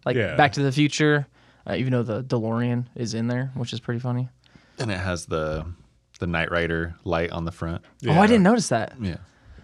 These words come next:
Speaker 1: Um, and then also the cinematography was really good, but also most of it, just the camera angles, because they have the ability to make any camera angle possible because most of it is in, done inside a computer.
Speaker 2: Yeah.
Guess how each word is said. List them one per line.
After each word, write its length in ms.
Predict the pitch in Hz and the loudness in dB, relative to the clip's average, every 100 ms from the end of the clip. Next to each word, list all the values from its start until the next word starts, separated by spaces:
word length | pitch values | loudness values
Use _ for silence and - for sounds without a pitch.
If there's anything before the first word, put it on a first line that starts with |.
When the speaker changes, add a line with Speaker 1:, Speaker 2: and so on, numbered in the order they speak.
| - | 2
Speaker 1:
Um, 520 | 151 160 160 156 147 | 6 8 8 6 2
and 100 | 165 | 2
then 100 | 170 | 6
also 220 | 190 185 | 6 6
the 60 | 170 | 2
cinematography 960 | - 180 165 156 151 151 143 143 143 135 | 4 4 4 8 8 8 2 2 2 0
was 200 | 139 135 | 0 2
really 160 | 139 139 | 4 4
good, 200 | 131 139 | 4 4
but 100 | 131 | 4
also 300 | 139 160 143 | 2 4 2
most 260 | 135 175 | 2 0
of 80 | 131 | -2
it, 140 | 117 127 | -6 -6
just 180 | 127 | -6
the 80 | - | -6
camera 420 | - - 123 143 | -10 -6 -2 0
angles, 360 | 156 165 175 185 | 0 2 2 0
because 420 | 139 - 143 127 | -2 0 2 2
they 200 | 123 120 | -2 -4
have 340 | 113 - 123 123 | -2 0 0 0
the 60 | |
ability 240 | 131 131 131 | 0 0 0
to 100 | 120 | -2
make 220 | 117 107 | -4 -4
any 240 | - 113 117 | -6 -6 -6
camera 400 | - 123 117 113 | -4 -4 -4 -4
angle 300 | 113 113 113 | -4 -6 -10
possible 480 | - 110 123 135 | -4 -4 -2 -4
because 360 | 135 107 - 117 | -4 -6 -4 -4
most 240 | 113 120 | -4 -6
of 80 | 120 | -6
it 120 | 113 | -6
is 160 | 113 113 | -6 -8
in, 260 | - 113 107 | -8 -8 -6
done 320 | 127 113 117 | -6 -4 -6
inside 340 | - 120 123 113 | -6 -6 -4 -6
a 60 | |
computer. 480 | 113 110 - 117 151 - _ _ | -8 -10 -8 -6 -6 -8 _ _
Speaker 2:
Yeah. 240 | 131 87 | -6 -6